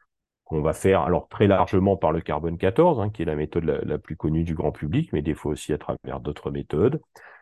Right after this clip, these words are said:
Ça va être tout ce qui va être des études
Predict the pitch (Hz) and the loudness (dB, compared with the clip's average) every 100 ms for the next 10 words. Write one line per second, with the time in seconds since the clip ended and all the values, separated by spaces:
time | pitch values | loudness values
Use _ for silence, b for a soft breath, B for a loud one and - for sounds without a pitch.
0 | B _ _ - - 95 101 104 107 - | B _ _ -4 0 4 6 6 4 -2
1 | - 101 - - 95 95 92 104 - 90 | -12 -12 -12 -12 0 4 4 2 -6 -6
2 | 85 92 85 107 104 104 - | -4 -4 -4 0 2 2 -2